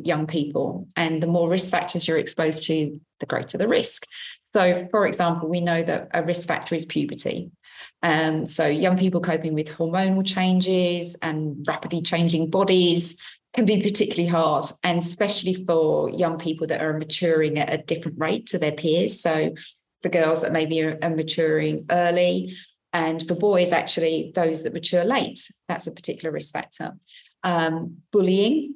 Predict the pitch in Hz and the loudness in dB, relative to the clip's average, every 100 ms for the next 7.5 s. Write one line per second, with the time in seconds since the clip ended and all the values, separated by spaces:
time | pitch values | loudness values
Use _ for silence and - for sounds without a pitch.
0 | - 170 165 175 180 170 - 170 165 165 | -4 -2 -2 0 0 0 0 0 0 -2
1 | 156 - - 180 170 175 180 180 190 190 | -10 -10 -4 -4 -2 0 0 0 -2 -4
2 | - - 156 156 151 156 156 - 160 156 | -10 -8 -6 -4 -4 -6 -8 -8 -8 -6
3 | - 175 185 185 - - - - - - | -2 0 2 0 0 -4 -6 -20 -6 -2
4 | 247 254 254 226 226 208 196 240 202 196 | -2 2 4 4 4 2 2 2 4 4
5 | 196 185 190 185 - 165 208 196 196 190 | 4 2 0 0 -2 0 0 0 0 0
6 | 185 185 190 185 180 180 180 180 175 180 | 0 0 0 0 2 0 2 2 0 0
7 | 175 160 160 156 156 | 0 2 2 2 -2